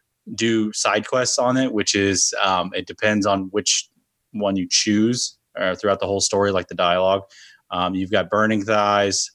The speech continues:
Party Never Stops, a Dynamite Body, um, The Price of Thievery, or, uh, Sheer's Counterattack. So you've got The Party Never Stop can be canceled out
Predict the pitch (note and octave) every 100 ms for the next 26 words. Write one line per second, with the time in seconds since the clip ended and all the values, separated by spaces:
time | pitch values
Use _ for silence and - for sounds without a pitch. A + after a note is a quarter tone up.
0 | _ A2 G#2+ G#2 G2 F#2+ - G2+ F#2+ F#2
1 | F#2 G2 G2+ G2+ F#2+ F#2+ F#2+ F#2 F#2 F2+
2 | _ _ - _ _ _ G#2 F#2 F2+ E2+
3 | F2 - _ _ _ _ F#2 - - -
4 | A2+ A2 B2 - - - C#3+ C3+ C#3 C#3
5 | C#3 C#3 C3+ C3 _ - - _ _ G#2+
6 | G#2 G2+ G2 - G#2 F#2 G2 - A#2 G2+
7 | - A2+ A2 A#2 B2 B2 B2 - G#2 G2+
8 | B2 B2+ - - - B2 A2 F3+ G#3 G3
9 | D3 - C3 B2+ C3+ - _ _ _ _
10 | - A#2 G#2+ - B2+ B2+ A#2+ A2 A2 A2